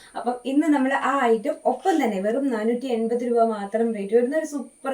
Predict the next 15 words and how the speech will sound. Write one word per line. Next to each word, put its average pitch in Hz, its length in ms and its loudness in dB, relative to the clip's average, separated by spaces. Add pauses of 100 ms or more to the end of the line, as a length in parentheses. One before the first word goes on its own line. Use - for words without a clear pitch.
കളക്ഷനും 208 480 -2
കൂടി 208 140 0 (320)
നമ്മൾ 233 180 2
ഇന്ന് 208 140 -2
ഉൾപ്പെടുത്തിയിട്ടുണ്ട്. 202 600 -2 (100)
രണ്ട് 220 320 -2
പാറ്റേണിലുള്ള 202 520 -2 (100)
ഐറ്റം 196 200 -6
ആണ് 196 120 -6 (140)
ഒരേ 190 240 -6
ദിവസം 196 240 -6
നമ്മൾ 190 160 -4 (100)
കാണിക്കുന്നത്. 175 500 -6 (600)
അപ്പം 349 200 4 (260)
ഇന്നത്തെ 392 300 0